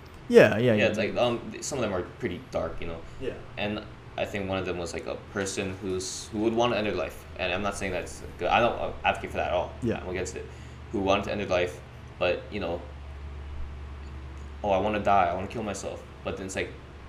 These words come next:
Speaker 2: "But mom will be sad. My dad will be sad. My family will be missing me." It's like, that kind of thing, it really stuck with me. It's like, hmm, like, not for me particularly, but that made me really think, like, yeah, these people, like,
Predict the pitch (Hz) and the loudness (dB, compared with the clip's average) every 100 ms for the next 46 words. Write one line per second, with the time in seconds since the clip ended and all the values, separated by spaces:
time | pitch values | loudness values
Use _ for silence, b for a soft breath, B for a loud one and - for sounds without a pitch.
0 | - 104 101 101 95 - - - - - | 0 2 4 4 0 -2 -6 -8 -10 -12
1 | - - - - - - 104 101 104 101 | -14 -14 -12 -14 -14 -6 0 4 6 4
2 | - - 82 - - - 87 104 107 107 | 0 -8 -8 -10 -12 -10 -6 0 2 2
3 | 104 95 95 98 - 98 90 92 - - | 0 0 -2 -2 -4 -6 -4 -4 -4 -8
4 | - - - - - - - 104 120 107 | -12 -12 -12 -14 -14 -12 2 2 4 0
5 | 110 101 90 104 95 - 90 104 104 107 | 0 -2 0 0 0 -2 -4 -2 -2 -2
6 | 104 90 82 - - - - 123 85 - | -4 -4 -6 -8 -16 -16 -14 -10 -10 -10
7 | - - - - - - - - - - | -14 -16 -16 -16 -16 -16 -16 -16 -18 0
8 | - 143 175 202 123 139 131 - 107 113 | 2 4 4 4 0 0 0 0 0 2
9 | 107 98 104 113 123 117 107 101 110 95 | 2 0 4 4 4 2 0 0 -2 -2
10 | 90 98 95 90 101 - - 110 104 92 | -2 2 2 2 -2 -6 -8 -4 -2 -2
11 | 90 92 | -2 -6